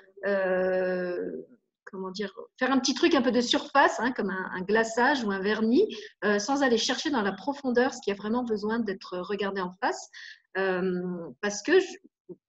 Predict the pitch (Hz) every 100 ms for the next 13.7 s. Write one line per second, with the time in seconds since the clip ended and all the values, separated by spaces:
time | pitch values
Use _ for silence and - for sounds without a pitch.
0 | _ _ 226 277 254 226 220 220 196 226
1 | 302 254 226 233 294 233 190 175 180 -
2 | - 185 262 - 202 180 220 294 - 240
3 | 247 214 - 185 185 - 262 - _ 190
4 | - - 269 226 220 240 302 180 180 226
5 | 269 208 196 185 170 165 247 - 180 180
6 | 185 208 196 208 214 202 202 170 165 165
7 | 233 254 - - _ - 214 165 165 165
8 | 339 269 220 214 185 190 190 - 165 -
9 | _ _ 180 190 190 - 175 165 214 208
10 | - - 214 370 254 - - _ 175 -
11 | 285 233 233 226 202 302 359 - 349 320
12 | 196 196 196 196 - 208 453 233 180 185
13 | 190 - 277 196 170 202 -